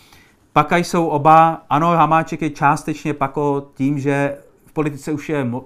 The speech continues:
dost dlouho na to, aby věděl, že v takovéhle věci a v takovéhle situaci nemá vypouštět dvě verze, že jakmile vypustíte dvě verze, tak jste zabili věrohodnost a, a, a všem jste hodili příčinu ke spekulacím, v tom máte pravdu.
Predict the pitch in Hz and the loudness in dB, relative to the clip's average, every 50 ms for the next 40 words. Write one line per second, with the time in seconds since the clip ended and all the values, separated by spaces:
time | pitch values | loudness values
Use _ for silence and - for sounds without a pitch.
0 | - 143 131 147 147 143 147 147 147 147 135 139 - 151 123 131 135 135 120 123 | -10 -4 -2 -2 -2 0 -2 -2 -2 -2 -4 -4 -4 -6 -4 -2 -2 -2 -2 -4
1 | 127 123 139 139 135 139 135 - _ _ _ _ - 131 123 131 131 131 127 - | -4 -4 -4 -2 -4 -4 -8 -10 _ _ _ _ -12 -8 -6 -4 -4 -4 -6 -6
2 | 139 131 - 139 143 139 139 123 123 127 131 - 151 139 127 - - 131 - 147 | -8 -6 -4 -4 -2 -2 -2 -2 -4 -4 -6 -6 -6 -6 -6 -6 -6 -6 -4 -4
3 | 135 135 135 127 - 143 131 131 131 127 127 - 143 131 131 135 131 127 120 123 | -4 -4 -4 -6 -8 -10 -8 -8 -8 -8 -6 -6 -6 -4 -4 -2 -2 -4 -4 -4
4 | 127 139 131 131 - - 143 123 113 113 127 123 117 120 127 120 135 139 143 143 | -4 -4 -6 -6 -4 -6 -6 -6 -4 -4 -4 -4 -4 -4 -4 -2 -2 -2 -4 -4
5 | 143 - _ _ _ _ _ _ - 127 123 131 127 131 139 139 151 143 143 139 | -8 -12 _ _ _ _ _ _ -10 -6 -4 -4 -2 -4 -4 -2 0 0 0 0
6 | 143 147 151 143 - - 135 - 156 147 135 143 131 127 127 135 127 143 143 143 | -2 -4 -8 -10 -10 -8 -6 -4 -2 0 0 0 0 0 -2 -2 -2 -2 -2 -2
7 | 143 143 - _ _ _ _ _ _ - 123 123 - - - 143 131 120 131 127 | -2 -6 -10 _ _ _ _ _ _ -8 -8 -8 -10 -8 -4 -4 -2 -2 -2 -2
8 | 127 139 139 139 139 139 143 - 120 123 127 143 143 151 143 147 151 151 151 151 | -2 0 0 0 -2 -2 -4 -6 -6 -4 -2 0 0 0 0 0 0 -2 -2 -4
9 | - - _ _ _ - 120 123 123 123 123 117 - 120 123 123 120 - - 120 | -8 -16 _ _ _ -4 -2 0 0 0 -2 -4 -4 -4 -4 -4 -4 -4 -4 -4
10 | 120 120 117 98 - - - - 87 95 98 147 160 - 139 131 127 127 110 - | -4 -4 -4 -6 -10 -16 -20 -20 -20 -20 -20 -20 -20 -20 -20 -20 -20 -20 -20 -20
11 | - 139 - - 160 151 151 147 - 160 143 147 143 139 143 147 143 - 165 143 | -20 -20 -10 -6 -4 -4 -4 -4 -4 -2 -2 0 0 0 0 0 -2 -6 -10 -10
12 | - 156 147 139 139 117 - - 135 135 - 156 147 147 - - 160 147 143 143 | -8 -6 -6 -6 -6 -8 -10 -10 -10 -4 -2 0 0 -2 -2 -4 -6 -6 -6 -8
13 | - _ _ - - 139 131 135 143 139 135 120 131 131 131 131 143 147 147 143 | -10 _ _ -8 -6 -2 0 0 0 -2 -2 -4 -2 -2 -2 0 0 -2 -2 -4